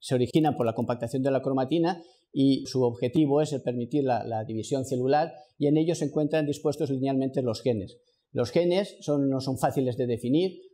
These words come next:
Un gen podemos definirlo desde una perspectiva funcional como una unidad discreta de la herencia, una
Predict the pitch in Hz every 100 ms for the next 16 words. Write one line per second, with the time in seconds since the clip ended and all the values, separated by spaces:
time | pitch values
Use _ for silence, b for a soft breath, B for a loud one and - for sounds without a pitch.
0 | _ 139 135 147 143 139 139 131 131 127
1 | 131 131 127 123 135 131 123 - B B
2 | B - 135 139 - 143 131 - 131 139
3 | 127 160 196 160 131 131 139 135 135 123
4 | 123 - 123 117 120 107 131 156 160 175
5 | 208 - 139 131 127 127